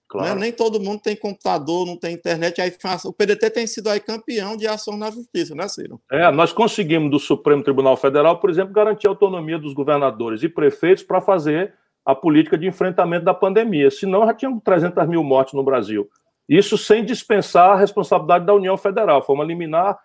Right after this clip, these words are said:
Speaker 1: eu até assinei como advogado, eu sou ativo ainda, O A B Ceará três três três nove, né, como
Speaker 2: Sim.
Speaker 1: anuidade em dia e tal.
Speaker 2: Sim.
Speaker 1: De-, depois nós conseguimos impedir a posse dos amiguinhos do filho, dos filhos do presidente bandido na,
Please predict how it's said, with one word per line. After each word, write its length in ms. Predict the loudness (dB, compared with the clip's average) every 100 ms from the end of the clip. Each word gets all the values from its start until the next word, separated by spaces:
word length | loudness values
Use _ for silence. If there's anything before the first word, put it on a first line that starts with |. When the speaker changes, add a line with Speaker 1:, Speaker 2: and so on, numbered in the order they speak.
| _
Speaker 1:
eu 140 | -2 -2
até 180 | 2
assinei 400 | -2 0 -6 -4
como 220 | -2 -2 -2
advogado, 560 | 0 -2 2 0 0
eu 40 | -4
sou 400 | -4 -2 -4 -6
ativo 500 | -10 -10 -4 -2 0
ainda, 380 | 0 -2 -2 0
O 120 | 0
A 80 | 0
B 180 | 2 -2
Ceará 320 | 0 -2 -2
três 260 | -2 -6 -4
três 240 | -2 -2
três 220 | -4 -8
nove, 380 | -4 -4 -4 -8 _ _ _ -2
né, 220 | 0 2
como 260 | 2 2
Speaker 2:
Sim. 60 | 2
Speaker 1:
anuidade 560 | 4 2 6 4 4 -4
em 60 |
dia 420 | 0 4 4 2 -4 _ _
e 80 | -8
tal. 400 | -8 0 2 2
Speaker 2:
Sim. 340 | -2 -6 2
Speaker 1:
De-, 200 | 2 0 _ _ _
depois 240 | -4 4 4
nós 120 | 4
conseguimos 480 | 0 -2 -2 -2 -2
impedir 420 | -2 -6 -2 0
a 80 | 0
posse 300 | 0 -2 -2
dos 140 | 0
amiguinhos 420 | 0 0 -8 -8 -6
do 100 | -6
filho, 240 | -4 -6
dos 180 | -6 -6
filhos 220 | -8 -6
do 80 | -6
presidente 500 | -6 -8 -6 -8 -2
bandido 540 | -2 -2 0 2 2
na, 120 | 0